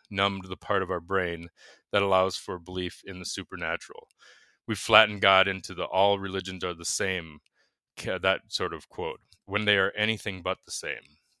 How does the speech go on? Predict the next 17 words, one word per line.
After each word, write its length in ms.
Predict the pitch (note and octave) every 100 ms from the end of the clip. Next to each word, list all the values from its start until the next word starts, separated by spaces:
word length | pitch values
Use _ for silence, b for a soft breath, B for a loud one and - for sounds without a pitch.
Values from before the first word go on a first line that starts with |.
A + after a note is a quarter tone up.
| -
Jesus 320 | G2+ F#2+ F2+
is 160 | E2+ D#2+
not 300 | E2+ F2 -
like 300 | F2 E2+ E2+ -
any 220 | E2+ E2+
other 320 | E2 D#2+ E2 - _ -
religious 400 | F2+ E2+ E2 D#2+
figure 440 | - F2 D#2 D#2+ -
ever. 320 | E2+ D2+ C2 - B B B B -
Um, 260 | F2+ D#2+ E2
this 160 | A#2+ C3+
is 100 | G2+
why 180 | G#2
whenever 320 | G2 G2 F#2 F#2+
I 40 |
read 180 | F2+ F2+
about 280 | E2+ F2